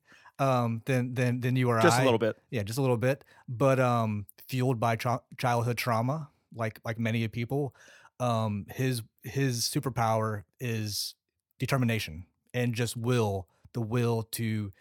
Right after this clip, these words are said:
Speaker 1: to go out and seek justice against those committing crimes and, and, um, yeah.
Speaker 2: Yeah, I, you know,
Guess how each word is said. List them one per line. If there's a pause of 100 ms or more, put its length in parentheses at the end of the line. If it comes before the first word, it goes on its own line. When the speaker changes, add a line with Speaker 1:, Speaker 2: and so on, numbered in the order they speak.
(300)
Speaker 1:
to
go
out
and
seek
justice (260)
against
those (840)
committing
crimes
and,
and,
um, (920)
yeah. (1200)
Speaker 2:
Yeah,
I, (120)
you
know,